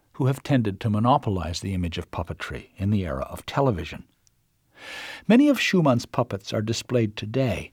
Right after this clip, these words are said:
in the Bread and Puppet Museum, which is housed in an old barn on the farm in northeastern Vermont, where he and Elke have lived since nineteen seventy-five. I toured the museum recently with Peter Schumann,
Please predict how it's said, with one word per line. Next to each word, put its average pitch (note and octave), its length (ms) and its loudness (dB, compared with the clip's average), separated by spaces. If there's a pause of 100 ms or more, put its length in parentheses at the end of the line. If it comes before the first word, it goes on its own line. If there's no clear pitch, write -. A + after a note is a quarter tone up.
(280)
in D3+ 160 0
the F3 80 2
Bread C#3 320 2
and C#3+ 180 0
Puppet - 380 -6
Museum, G#2+ 640 0 (600)
which - 180 -2
is D3 120 -2
housed D#3 460 0
in C3+ 100 2
an B2 140 2
old C#3 340 2
barn F2+ 540 2
on G2+ 140 0
the A2+ 80 2
farm A2 480 2
in A2+ 120 2
northeastern G#2+ 580 0
Vermont, A2 520 2 (320)
where B2+ 120 -2
he C3+ 120 0
and C3 120 4
Elke A2+ 240 0
have A#2 220 -2
lived G#2 360 -2
since - 280 -2
nineteen F2+ 340 -2
seventy-five. E2+ 920 -2 (1000)
I E3+ 100 4
toured B3+ 380 4
the D3+ 80 2
museum F#2+ 460 2
recently G2+ 400 -4
with D3+ 260 0
Peter F2+ 240 -4
Schumann, C#2 520 -4